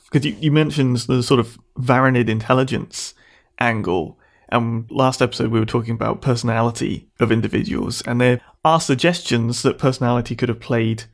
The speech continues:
a role in the dragons doing better. So humans arrive, potentially coming in direct conflict with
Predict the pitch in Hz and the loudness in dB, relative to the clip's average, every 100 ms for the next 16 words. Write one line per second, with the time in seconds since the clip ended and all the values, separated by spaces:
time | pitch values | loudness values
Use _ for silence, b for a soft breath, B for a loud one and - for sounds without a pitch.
0 | _ 127 117 120 113 110 110 - - 117 | _ -6 0 2 4 2 -2 -8 -4 -2
1 | 113 110 120 120 117 110 - - - 127 | 0 0 2 2 0 -4 -8 -10 0 4
2 | 123 117 113 120 127 - 107 139 - b | 4 2 2 0 0 0 0 -2 -8 b
3 | _ - 135 123 _ 208 180 151 147 147 | _ -2 -2 -2 _ 0 2 2 2 4
4 | 147 143 b b b - 147 143 - 127 | 2 -2 b b b -2 0 0 -2 0
5 | 127 120 113 b b - 131 120 110 117 | 2 0 -4 b b -4 0 0 2 2
6 | 127 - 123 110 110 - - - _ - | 2 0 -4 -2 -2 -4 -8 -14 _ -8
7 | 110 110 - | -2 -2 -4